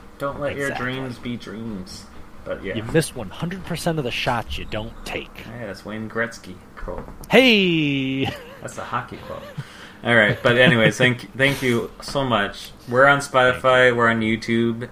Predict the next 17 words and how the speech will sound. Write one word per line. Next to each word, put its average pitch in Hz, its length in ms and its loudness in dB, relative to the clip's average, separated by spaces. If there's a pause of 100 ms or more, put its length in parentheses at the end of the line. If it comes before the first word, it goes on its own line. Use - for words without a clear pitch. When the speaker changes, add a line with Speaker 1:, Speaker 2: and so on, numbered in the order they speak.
Speaker 1:
Uh, 104 240 2
check - 220 -4
us 101 140 -6
out 107 140 4
on 104 120 -2
Speaker 2:
Ooh. 101 60 -8
Speaker 1:
Spotify, 107 640 2
Robot 104 340 0
Attack. 107 440 -4 (320)
We 113 100 0
have 123 120 2
merchandise, 120 920 2
uh, 101 340 -2
t-, - 240 -16
on 104 200 -4
my 104 260 -2
Steam 104 580 -10